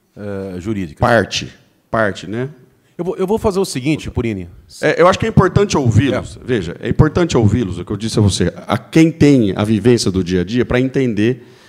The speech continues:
Speaker 2: melhor como é que tá a questão da parte de Bauru, que já é de Bauru.
Speaker 1: Eu vou fazer o seguinte,
Speaker 2: Eles
Speaker 1: eu
Speaker 2: não têm infra nenhuma, não tem água, não tem esgoto, não tem asfalto, enfim.
Speaker 1: Eu vou inverter, então,
Speaker 2: Eu acho.
Speaker 1: a, a,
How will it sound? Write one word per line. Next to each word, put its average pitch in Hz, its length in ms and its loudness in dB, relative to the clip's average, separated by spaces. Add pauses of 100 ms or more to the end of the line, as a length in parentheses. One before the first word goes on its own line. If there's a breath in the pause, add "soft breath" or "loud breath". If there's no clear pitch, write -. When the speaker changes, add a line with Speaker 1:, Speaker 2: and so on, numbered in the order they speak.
(200 loud breath)
Speaker 2:
melhor 110 300 6
como 127 140 2
é 135 60 4
que 135 60 -4
tá 135 100 2
a 135 40 2
questão 135 600 0
da 120 220 0
parte 143 300 2
de 139 100 -2
Bauru, 143 340 6
que - 120 -10
já 113 140 4
é 135 120 6
de 123 100 2
Bauru. 98 380 -2 (260)
Speaker 1:
Eu 131 80 -8
vou 170 100 -4
fazer 196 200 -2
o 180 40 -2
seguinte, 127 280 -4
Speaker 2:
Eles 165 140 4
Speaker 1:
eu 240 40 2
Speaker 2:
não 254 60 0
têm 269 140 4
infra 254 200 6
nenhuma, 190 440 6
não 104 120 -2
tem 123 200 0
água, 147 320 0
não 95 100 -4
tem 98 140 -4
esgoto, 107 460 0
não 90 100 -8
tem 95 140 -4
asfalto, 113 600 -4
enfim. 123 320 -12
Speaker 1:
Eu 139 120 -6
vou 175 120 0
inverter, 127 480 -4
então, 110 400 -4
Speaker 2:
Eu 156 160 0
acho. 101 220 -2
Speaker 1:
a, 95 240 -6
a, 98 220 -10